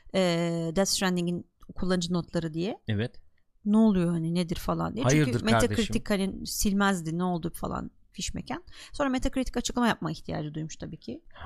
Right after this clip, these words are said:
Speaker 1: Yani
Speaker 2: Allah.
Speaker 1: öyle
Speaker 2: Fark
Speaker 1: şey yapmıyoruz.
Speaker 2: edilince açıklama
Speaker 1: He,
Speaker 2: gereği duymuş.
Speaker 1: Kocaman'dan almışlar paraları.
Speaker 2: Bu ne güzel iş ya.
Speaker 1: Vallahi ya.
Speaker 2: Sony dökmüş gene paraları.
Speaker 1: Vah.
Speaker 2: Vallahi billahi.
Speaker 1: <laughs>
Speaker 2: Ee, neymiş?
Speaker 1: Neymiş efendim?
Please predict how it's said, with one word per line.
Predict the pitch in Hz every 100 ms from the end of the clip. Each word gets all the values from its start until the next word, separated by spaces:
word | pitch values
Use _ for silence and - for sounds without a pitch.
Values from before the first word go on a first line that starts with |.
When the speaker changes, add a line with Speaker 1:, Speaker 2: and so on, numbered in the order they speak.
| -
Speaker 1:
Yani | -
Speaker 2:
Allah. | - 202
Speaker 1:
öyle | 220
Speaker 2:
Fark | 151
Speaker 1:
şey | 156
yapmıyoruz. | 185 143 151 143
Speaker 2:
edilince | 131 180 233
açıklama | 165 - - 160 151
Speaker 1:
He, | 330
Speaker 2:
gereği | 311 240 202
duymuş. | 107 196 -
Speaker 1:
Kocaman'dan | 330 285 277 262 247 330
almışlar | 302 247 - 226 202
paraları. | 233 208 202 214 381 - - 147
Speaker 2:
Bu | 233
ne | 381
güzel | 359 381 311
iş | - 170
ya. | 147
Speaker 1:
Vallahi | - 427 339 277
ya. | 240 311
Speaker 2:
Sony | - 208 226
dökmüş | 247 - 262
gene | 175 135
paraları. | 523 131 427 294 98 285
Speaker 1:
Vah. | -
Speaker 2:
Vallahi | 139 165 185 202 190
billahi. | 185 165 160 208 320
Speaker 1:
<laughs> | - - -
Speaker 2:
Ee, | 247 285 254 254 277 320
neymiş? | 254 240 247 320 - - - -
Speaker 1:
Neymiş | 392 349 311
efendim? | 311 - 302 349 440